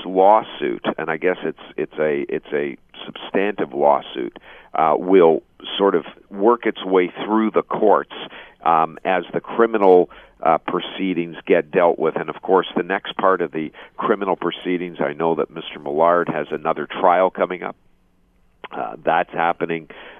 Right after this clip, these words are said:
uh, or both him and Mister Smich have another trial coming up. Uh, and, and certainly the family's lawyer is gonna wanna push the civil proceeding, uh, not make it just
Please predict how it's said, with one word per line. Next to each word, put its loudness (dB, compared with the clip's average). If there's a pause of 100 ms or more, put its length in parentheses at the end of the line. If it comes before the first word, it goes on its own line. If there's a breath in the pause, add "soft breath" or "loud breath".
uh, 2
or 8 (100)
both 6
him 2
and -2
Mister -8 (140)
Smich -6
have -4
another -6
trial 2
coming -10
up. -6 (380 loud breath)
Uh, 0 (220)
and, -2 (100)
and -6 (120)
certainly 0
the -10 (120)
family's -2 (220)
lawyer 2
is -10
gonna -4
wanna 0
push -2 (160)
the -6 (140)
civil 2
proceeding, -8 (340 loud breath)
uh, -2
not 2
make -4
it -4
just -8